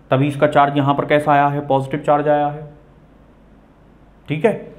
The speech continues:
तो फिर यहाँ से मतलब पूरी तरीके से इन्होंने इस बात को explain कर दिया कि जब हम light इसके ऊपर डालते हैं तो light डालने की वजह से electrons का ejection होता है, Photo, photons डालने की वजह से, ये photons है,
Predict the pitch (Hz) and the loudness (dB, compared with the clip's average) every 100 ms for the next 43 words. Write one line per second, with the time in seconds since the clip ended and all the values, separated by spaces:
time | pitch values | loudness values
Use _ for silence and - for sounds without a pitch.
0 | - - - - - - 196 202 214 175 | -20 -20 -20 -20 -20 0 2 4 4 2
1 | 143 135 196 214 196 190 208 196 202 202 | 2 2 0 0 0 0 -2 0 0 0
2 | 180 165 170 170 165 160 165 143 127 131 | 0 -2 -4 -4 -4 -4 -4 -4 -2 -2
3 | 131 135 - - 131 147 147 151 156 156 | -2 -6 -6 -4 -4 -4 -6 -6 -8 -4
4 | 139 113 139 151 160 156 117 110 117 170 | -4 0 0 2 -2 -2 -2 0 2 2
5 | 175 - 131 - 151 147 151 127 107 107 | 0 -4 -4 0 2 2 2 0 0 -2
6 | 107 143 135 165 - - - - - - | -4 -4 -4 -6 -14 -18 -20 -20 -12 -2
7 | 139 120 117 131 185 175 - 113 110 117 | 2 2 2 4 2 2 -6 -4 0 2
8 | 127 165 180 147 123 110 107 104 127 160 | 2 0 -2 -2 -2 -2 -4 -4 -4 -6
9 | - - - - 135 131 135 139 135 156 | -10 -20 -12 0 2 2 0 0 0 -2
10 | 156 110 107 104 107 98 95 98 98 - | -4 -4 -6 -6 -10 -12 -12 -14 -16 -20
11 | - - - - - - - - - 180 | -20 -20 -20 -20 -20 -20 -20 -6 4 4
12 | 190 180 127 - 165 170 170 165 139 143 | 6 4 4 2 0 2 2 2 -2 0
13 | 131 131 120 117 113 131 131 143 156 147 | 2 2 0 -2 0 0 2 2 4 2
14 | 123 - | 0 -6